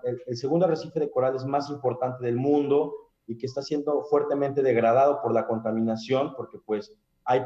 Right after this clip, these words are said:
polos, eh, de crecimiento, eh, turístico, eh, en esta parte que, pues, eh, avientan su agua contaminada hacia el mar, ¿no? Entonces,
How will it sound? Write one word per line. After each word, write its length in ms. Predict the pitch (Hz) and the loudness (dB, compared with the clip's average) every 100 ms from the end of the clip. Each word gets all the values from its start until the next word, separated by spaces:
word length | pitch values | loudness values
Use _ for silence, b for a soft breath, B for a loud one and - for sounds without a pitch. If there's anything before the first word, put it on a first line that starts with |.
| 135 | 0
polos, 680 | 135 147 147 139 135 - - _ _ - | 2 6 6 4 2 -4 -16 _ _ -14
eh, 240 | 92 87 | -10 -8
de 160 | 90 107 | -8 -6
crecimiento, 880 | 113 113 113 123 139 139 135 135 127 | -4 -4 -2 0 2 0 2 2 4
eh, 80 | 117 - _ - | 0 -6 _ 0
turístico, 840 | 117 135 175 - 143 - 127 117 | 4 4 2 0 -6 0 2 2
eh, 140 | 113 110 | 0 -6
en 120 | 110 | -4
esta 260 | 127 127 - | -4 -4 0
parte 340 | 131 131 - - | 2 2 0 -6
que, 140 | 117 - | -6 -4
pues, 320 | 107 101 - | -4 -4 -10
eh, 380 | 104 101 98 - _ _ _ | -4 -2 -4 -10 _ _ _
avientan 520 | 107 117 139 143 143 | -2 2 2 2 0
su 220 | - 131 | 2 2
agua 340 | 123 123 123 127 | 4 4 2 2
contaminada 600 | 123 113 107 107 117 117 | 0 -2 -2 0 2 0
hacia 200 | 117 123 | 0 0
el 80 | 113 | 2
mar, 320 | 123 127 123 - | 2 0 -2 -12
¿no? 120 | - 127 | -10 -8
Entonces, 520 | 127 127 127 127 | -6 -6 -4 -6